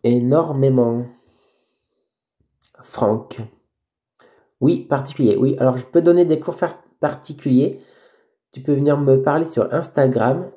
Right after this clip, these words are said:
mon lien Instagram et sur mon profil TikTok. J'habite au Maroc. Je vais m'engager bientôt dans la P N et ça serait super que vous en fassiez une.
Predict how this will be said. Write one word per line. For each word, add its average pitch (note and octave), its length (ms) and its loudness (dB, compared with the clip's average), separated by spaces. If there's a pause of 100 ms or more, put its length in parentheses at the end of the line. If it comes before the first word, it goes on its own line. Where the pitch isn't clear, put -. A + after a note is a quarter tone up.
(400)
mon B2 200 0
lien D3 240 0
Instagram C3+ 760 -4 (320)
et A#2 100 -2
sur A#2+ 200 -4
mon A#2 140 0
profil D3 500 -6
TikTok. A#2 420 -12 (3250)
J'habite B2 380 0
au G#2 80 4
Maroc. B2+ 540 0 (3250)
Je C3 140 -6
vais D#3+ 120 6
m'engager C#3+ 480 2
bientôt D3 340 0
dans C3+ 120 0
la G#2+ 120 -2
P - 300 -2
N C#3+ 260 2
et - 60 -10
ça B2+ 140 -8
serait A#2+ 300 -6
super D#3+ 460 -6
que - 100 -12
vous A#2+ 220 -8
en B2 100 -2
fassiez - 1000 -4
une. G#2 300 -2